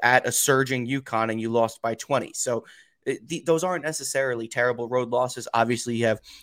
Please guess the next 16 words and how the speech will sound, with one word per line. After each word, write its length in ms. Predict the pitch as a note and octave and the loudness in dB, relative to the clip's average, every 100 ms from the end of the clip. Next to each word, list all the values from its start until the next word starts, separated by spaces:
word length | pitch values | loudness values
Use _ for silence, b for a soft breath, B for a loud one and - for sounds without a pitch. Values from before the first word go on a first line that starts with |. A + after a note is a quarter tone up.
| - | -6
the 60 | |
Saint 240 | - A#2+ A2+ | 0 0 2
John's 280 | A#2 A#2 A2 | 0 0 0
loss 220 | A2+ A2 | -2 -4
at 100 | - | -6
M 120 | A2 | -4
S 120 | A2 - | -4 -6
G 180 | A#2+ | -8
sandwich 520 | A2 - A2+ G#2+ G#2+ A#2 | -6 -6 -6 -8 -10 -8
in 100 | A2 | -4
there. 160 | G#2+ | -2
That 180 | G#2+ F#2 | -2 -4
one's 160 | A2+ G#2+ | -4 -6
not 160 | G#2+ | -10
great, 360 | - A2 B2 - | -8 -4 -4 -6
but 200 | - A2+ | -4 -4